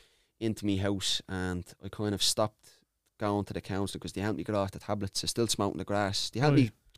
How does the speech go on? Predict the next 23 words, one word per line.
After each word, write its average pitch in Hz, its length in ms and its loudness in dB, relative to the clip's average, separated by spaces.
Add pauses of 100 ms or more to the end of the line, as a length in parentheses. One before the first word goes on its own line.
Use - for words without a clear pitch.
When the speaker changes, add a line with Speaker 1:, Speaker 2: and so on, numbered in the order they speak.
(100)
Speaker 1:
clean 143 360 4
up - 80 0
my 117 80 2
lifestyle 117 480 4
type 104 220 0
of 98 80 -4
thing, 98 300 0 (460)
along 107 220 4
with 101 120 2
the, 98 240 4
the, 98 160 2
the 95 140 0
move 98 300 2
into 95 180 -2
the 95 80 0
house. 95 460 -2
But, 92 140 -2
um, 92 340 -2 (340)
I - 40 -20
was 98 80 -2
still 131 220 4
smoking - 360 2
grass. 104 560 2